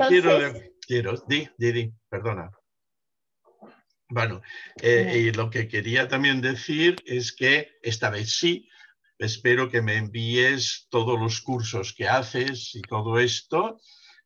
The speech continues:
Speaker 2: porque yo creo que hay gente que sí que querrá hacer cosas contigo, porque eres absolutamente estupenda. Y aprovecho, porque tengo que aprovechar, porque a última hora, es como, mientras sea el presi, pues tengo que seguir pidiendo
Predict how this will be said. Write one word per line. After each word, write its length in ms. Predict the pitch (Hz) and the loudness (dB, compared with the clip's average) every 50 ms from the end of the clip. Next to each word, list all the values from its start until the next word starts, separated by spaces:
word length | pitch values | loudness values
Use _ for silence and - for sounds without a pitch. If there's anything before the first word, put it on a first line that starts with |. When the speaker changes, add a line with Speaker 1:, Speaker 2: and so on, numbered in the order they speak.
| _ _ _ | _ _ _
Speaker 2:
porque 600 | - 107 110 113 113 110 110 123 120 123 131 135 123 | -2 0 0 0 -2 -2 2 4 4 6 4 4 4
yo 260 | 117 113 113 120 120 | 2 2 2 2 0
creo 340 | 113 117 107 110 117 123 117 | -2 -2 0 0 0 0 0
que 100 | 117 110 | -2 -2
hay 120 | 104 110 | -2 -2
gente 460 | 117 113 - 107 104 - - 123 113 113 | -2 -4 -4 -6 -4 -4 -4 -4 -4 -4
que 100 | 107 104 | -6 -10
sí 240 | - - 107 98 | -10 -10 -12 -10
que 160 | 101 104 95 92 | -8 -8 -8 -8
querrá 380 | 98 95 90 92 95 92 90 | -8 -8 -8 -6 -6 -6 -6
hacer 320 | 87 - - 92 87 - - | -6 -8 -12 -14 -14 -14 -12
cosas 400 | - 92 92 - 95 78 - - | -12 -12 -10 -10 -10 -12 -12 -14
contigo, 600 | - 92 90 90 - - 101 98 92 101 98 92 | -16 -16 -16 -14 -12 -10 -8 -8 -8 -8 -10 -10
porque 340 | 95 92 - _ - 90 | -10 -12 -12 _ -10 -10
eres 440 | 82 78 92 92 - - - - - - | -10 -10 -12 -14 -14 -16 -18 -18 -18 -20
absolutamente 840 | - - - - 104 95 101 104 90 95 98 101 98 92 98 - 90 | -20 -20 -16 -14 -12 -12 -12 -10 -8 -8 -6 -6 -8 -8 -8 -10 -10
estupenda. 600 | - - - - 123 - - 76 - _ _ - _ _ _ _ _ _ - - - - - - - - - - _ _ _ _ | -10 -12 -16 -18 -18 -16 -16 -16 -16 _ _ -20 _ _ _ _ _ _ -20 -20 -20 -20 -20 -20 -20 -20 -20 -20 _ _ _ _
Y 200 | - 110 110 110 | -8 -4 -2 0
aprovecho, 800 | 113 113 113 117 120 123 123 160 170 165 - - 165 156 185 - - _ _ _ - 160 - _ _ 117 | 0 0 -2 -4 -4 0 0 0 0 0 0 -2 -2 -2 -4 -4 -8 _ _ _ -16 -16 -16 _ _ -12
porque 640 | 113 110 - - - - 107 104 98 92 92 90 - _ - | -10 -10 -10 -10 -10 -8 -6 -6 -6 -6 -8 -10 -12 _ -6
tengo 320 | 117 107 104 117 120 113 | -4 -4 -2 -4 -4 -4
que 80 | 110 104 | -6 -8
aprovechar, 720 | 98 - 104 101 90 92 92 - - 143 147 165 180 - - | -8 -8 -10 -8 -8 -8 -6 -2 0 2 2 0 0 -6 -12
porque 300 | 127 113 110 113 101 92 | -14 -14 -10 -8 -8 -8
a 40 | 92 | -6
última 460 | 101 107 107 - - 104 101 101 110 | -8 -10 -12 -10 -10 -8 -6 -4 -2
hora, 160 | 131 127 117 | -2 -2 -4
es 80 | 113 113 | -8 -10
como, 180 | - 104 - _ _ - | -12 -16 -16 _ _ -4
mientras 340 | 117 117 113 - 107 107 - | -4 -4 -4 -4 -6 -6 -2
sea 160 | - 135 131 | -2 0 0
el 160 | 139 135 110 | -2 -2 -4
presi, 480 | - 139 147 156 156 - - 185 190 196 | -2 0 0 0 0 -2 -4 -6 -8 -8
pues 240 | 185 143 123 113 - | -8 -8 -8 -6 -4
tengo 240 | 143 131 135 135 | -4 -4 -4 -4
que 120 | 120 127 120 | -4 -4 -6
seguir 460 | 113 - 120 110 107 123 120 110 - | -4 -4 -6 -6 -6 -6 -8 -8 -10
pidiendo 680 | - 107 104 117 120 127 135 139 123 110 123 131 - | -12 -12 -8 -6 -4 -4 -4 -4 -4 -6 -8 -8 -10